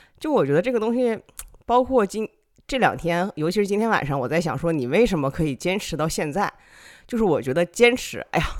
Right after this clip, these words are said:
你是互联网人，很多黑话，对吧？咱们两个就可以拉齐了，我也不用管听众听不听得懂，反正这，这几期我就当是完全为你讲的了。就坚持这件事情，我觉得它只是一个抓手，就是，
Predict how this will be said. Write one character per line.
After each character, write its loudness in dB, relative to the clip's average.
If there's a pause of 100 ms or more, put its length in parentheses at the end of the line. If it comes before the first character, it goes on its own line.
你 -4
是 0
互 0
联 6
网 6
人， -2
很 -4
多 6
黑 0
话， 6
对 -4
吧？ 4
咱 4
们 2
两 4
个 0
就 0
可 4
以 2
拉 8
齐 -4
了， -2
我 4
也 4
不 -6
用 0
管 2
听 -6
众 0
听 -6
不 -2
听 -4
得 0
懂， -4
反 -4
正 0
这， 4 (580)
这 2
几 -4
期 0
我 0
就 0
当 4
是 -4
完 0
全 -2
为 -2
你 -4
讲 -4
的 -10
了。 -12 (640)
就 4 (160)
坚 4
持 -4
这 -6
件 2
事 -6
情， -6
我 -4
觉 -4
得 2
它 -2
只 -10
是 -8
一 -8
个 -2
抓 -2
手， -2 (320)
就 0
是， 4